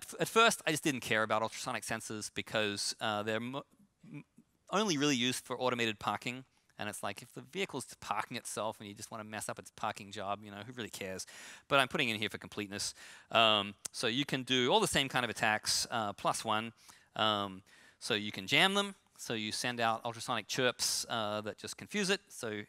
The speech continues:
here's, um, some stuff that was presented at def con twenty-four,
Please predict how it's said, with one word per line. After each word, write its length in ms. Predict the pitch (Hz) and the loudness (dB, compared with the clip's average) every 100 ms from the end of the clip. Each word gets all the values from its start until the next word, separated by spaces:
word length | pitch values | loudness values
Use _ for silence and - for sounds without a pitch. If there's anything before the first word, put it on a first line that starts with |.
| _ | _
here's, 440 | _ - 117 - - | _ -8 -8 -8 -6
um, 440 | 113 104 104 101 101 _ - - - - _ | -6 -6 -8 -12 -16 _ -16 -16 -20 -20 _
some 140 | - 113 | -12 -4
stuff 200 | 120 - | -2 -4
that 80 | |
was 80 | 104 | -8
presented 320 | 117 113 104 | -6 -4 -4
at 160 | 104 - | -4 -2
def 160 | 113 - | -2 -2
con 120 | 113 | -6
twenty-four, 640 | - 104 - 113 107 110 | -8 -10 -4 2 2 2